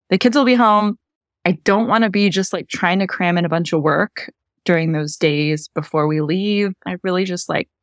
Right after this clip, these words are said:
I mean, there, and there's things I need to do, like, that I haven't, like, with the house. Like, we need to put up the Halloween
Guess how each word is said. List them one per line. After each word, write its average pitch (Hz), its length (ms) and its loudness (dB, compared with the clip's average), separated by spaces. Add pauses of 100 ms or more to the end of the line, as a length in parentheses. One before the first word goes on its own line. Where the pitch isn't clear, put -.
I 233 40 2
mean, 302 180 6
there, 359 140 4
and 339 160 6
there's 381 160 4
things 392 200 4
I 392 80 4
need 381 180 4
to 330 100 6
do, 247 300 6
like, 208 320 2
that 208 140 4
I 196 100 2
haven't, 196 440 2 (500)
like, 208 160 0 (100)
with 226 180 4
the 220 60 2
house. 180 400 2
Like, 202 100 2
we 277 160 4
need 320 80 4
to 392 80 4
put 359 140 4
up - 80 -2
the 285 80 2
Halloween 170 640 4